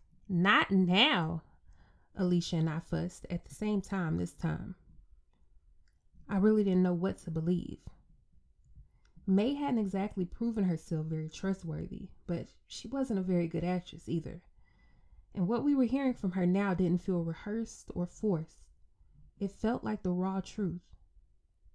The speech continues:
Still ugly and still messy, but real.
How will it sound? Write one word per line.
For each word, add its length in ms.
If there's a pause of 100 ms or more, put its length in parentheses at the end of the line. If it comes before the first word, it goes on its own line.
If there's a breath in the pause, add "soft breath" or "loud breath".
(340)
Still 440
ugly 440
and 120
still 300
messy, 500
but 360 (1000)
real. 360